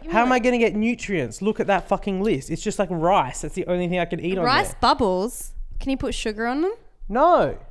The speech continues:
Speaker 2: Oh, yeah, I think you can.
Speaker 1: White bread? You can have Vegemite, honey.
Speaker 2: I can't eat white bread 'cause of the gluten.
Speaker 1: Oh, <laughs> shit.
Speaker 2: <laughs>
Speaker 1: Grilled fish.
Speaker 2: I don't
Speaker 1: Only grilled.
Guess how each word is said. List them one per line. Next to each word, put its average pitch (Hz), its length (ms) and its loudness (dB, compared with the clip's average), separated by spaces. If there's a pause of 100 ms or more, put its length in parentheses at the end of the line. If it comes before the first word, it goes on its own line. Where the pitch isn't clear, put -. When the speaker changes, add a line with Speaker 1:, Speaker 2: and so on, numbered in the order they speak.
(340)
Speaker 2:
Oh, 143 280 -4
yeah, 139 200 -2
I 131 40 -4
think 135 160 -8
you 123 80 -10
can. 226 120 -10
Speaker 1:
White 302 300 2
bread? 202 380 -4
You 427 60 -6
can 480 120 -10
have 523 160 -2
Vegemite, 453 580 0
honey. 403 320 2 (280)
Speaker 2:
I 165 40 -8
can't 190 400 0
eat 202 140 0
white 156 320 2
bread 131 180 -4
'cause - 120 -12
of 131 80 -8
the 131 80 -6
gluten. 127 480 -6 (440)
Speaker 1:
Oh, 196 200 -8
<laughs> - 40 -20
shit. 156 460 -4 (220)
Speaker 2:
<laughs> - 800 -6
Speaker 1:
Grilled 269 280 2
fish. - 560 -6
Speaker 2:
I - 120 4
don't 330 140 6
Speaker 1:
Only 370 260 8
grilled. 240 580 0